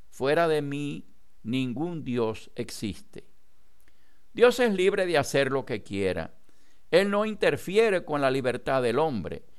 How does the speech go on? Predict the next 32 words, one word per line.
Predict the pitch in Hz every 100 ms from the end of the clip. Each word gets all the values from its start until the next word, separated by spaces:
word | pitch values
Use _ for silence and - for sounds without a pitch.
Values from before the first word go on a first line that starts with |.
| - -
pero | 143 143
en | 139
alguna | 117 131 170 190
forma | 180 180 180
influye | 190 - 160 170 170
para | 185 156 143
que | 135
se | 120 135
hagan | 139 160
las | 156 156
cosas | - 113 - 139
que | - 98
él | 104
desea. | 101 98 139 139 90 - - - - - - - - - -
Ciro | - 208 240 254 240
seguiría | - 156 156 180 233 233
siendo | - 214 226 214
un | 226
pagano, | 196 139 175 240 120 101 - - - - - -
pero | 151 151
actuó | 131 - 151 160 202 208
convenientemente, | 214 180 151 165 190 143 135 175 214 - 95 - - -
según | - 139 156
los | 180 180
profetas | 147 135 160 160 165 160 -
habían | 131 151 160
anunciado | 151 139 - 143 151 147
a |
los | 139 -
exiliados | 135 - 123 127 143 151 151
de | 135
Babilonia | 139 180 180 147 131 131 135